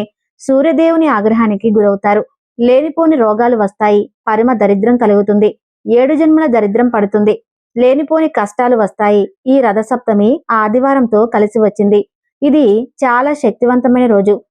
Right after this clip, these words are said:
చాలా మంది ఆదివారం కదా అని నాన్ వెజ్ తింటారు. కానీ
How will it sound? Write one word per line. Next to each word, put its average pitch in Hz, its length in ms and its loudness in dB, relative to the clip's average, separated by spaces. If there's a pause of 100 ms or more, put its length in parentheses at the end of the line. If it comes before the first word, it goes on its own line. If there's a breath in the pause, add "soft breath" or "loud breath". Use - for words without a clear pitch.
(260)
చాలా 277 320 -2
మంది 226 600 0
ఆదివారం 277 520 0
కదా 220 300 -2
అని 214 440 -2
నాన్ 220 280 0
వెజ్ 262 140 0
తింటారు. 208 400 -2 (400)
కానీ 254 280 -2